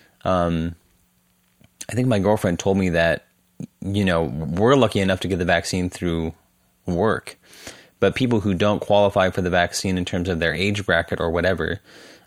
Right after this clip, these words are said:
um, they're actually able to get vaccinated by volunteering at the vaccination site. I think after you volunteered four hours, you're now a frontline worker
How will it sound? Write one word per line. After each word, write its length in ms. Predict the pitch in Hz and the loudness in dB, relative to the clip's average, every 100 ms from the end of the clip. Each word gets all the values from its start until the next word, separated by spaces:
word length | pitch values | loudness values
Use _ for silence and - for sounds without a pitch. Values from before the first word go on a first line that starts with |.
| - | -2
um, 200 | 90 85 | 0 0
they're 160 | 107 104 | 2 4
actually 420 | 104 107 104 87 101 | 4 2 0 0 0
able 180 | 98 | 0
to 120 | 98 90 | 0 -2
get 300 | 82 95 104 | 0 0 2
vaccinated 720 | 98 82 - 90 87 82 82 | 2 2 0 -4 -2 -2 0
by 120 | 85 | 0
volunteering 920 | 82 90 90 87 - 90 82 82 87 - _ _ - | 2 0 2 -2 -2 -2 -2 -4 -8 -14 _ _ -2
at 200 | 104 101 | 0 0
the 80 | 104 | 0
vaccination 640 | 90 87 - 90 92 - 87 | 2 0 0 -2 -2 -4 -6
site. 240 | - - | -6 -4
I 60 | 90 | -2
think 180 | 104 98 | 0 0
after 240 | 95 98 | 0 0
you 180 | 90 90 | -2 0
volunteered 680 | 87 90 92 - 87 87 85 - - - _ | 0 0 0 -2 -2 -2 -4 -10 -20 -20 _
four 320 | - 110 95 | 0 4 6
hours, 640 | 95 107 85 85 90 - - _ _ _ _ _ | 6 4 2 -2 -4 -8 -14 _ _ _ _ _
you're 300 | 90 85 87 | -4 0 2
now 320 | 90 90 90 | 2 2 2
a 80 | 82 | 0
frontline 520 | - 98 78 82 85 | 0 -4 -2 -2 -2
worker 420 | 82 95 - - | -2 -2 -4 -8